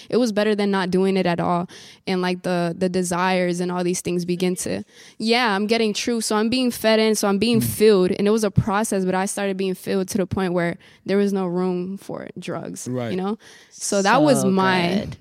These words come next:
Speaker 1: that was my, it was a,
Speaker 3: Yeah.
Speaker 1: my deliverance.
Speaker 2: Yeah.
Speaker 3: Wow.
Speaker 1: So yeah, that's, that's my testimony.
Speaker 3: So powerful.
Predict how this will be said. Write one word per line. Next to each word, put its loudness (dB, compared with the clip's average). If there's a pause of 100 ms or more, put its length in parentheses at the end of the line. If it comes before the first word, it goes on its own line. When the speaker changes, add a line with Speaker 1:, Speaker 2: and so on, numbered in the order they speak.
(140)
Speaker 1:
that 2
was 4
my, 2
it 0
was 2
a, 0
Speaker 3:
Yeah. -2
Speaker 1:
my 0
deliverance. -4
Speaker 2:
Yeah. -8 (280)
Speaker 3:
Wow. 0
Speaker 1:
So 0
yeah, -2
that's, -6
that's -12
my -12
testimony. -14
Speaker 3:
So -2
powerful. -6